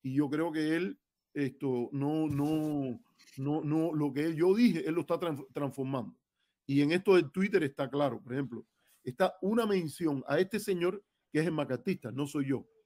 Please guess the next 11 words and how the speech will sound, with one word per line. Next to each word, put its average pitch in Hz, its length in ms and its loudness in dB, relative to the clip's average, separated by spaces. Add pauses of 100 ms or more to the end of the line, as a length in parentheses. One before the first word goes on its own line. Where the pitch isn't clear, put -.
(640)
Y 160 240 4
este 240 260 4
señor 180 320 2
le 156 100 2
estoy 185 220 -2
dando 214 240 0
un 208 100 0
argumento 156 680 -2 (560)
porque 147 440 0
nadie 196 580 2
sabe 143 500 0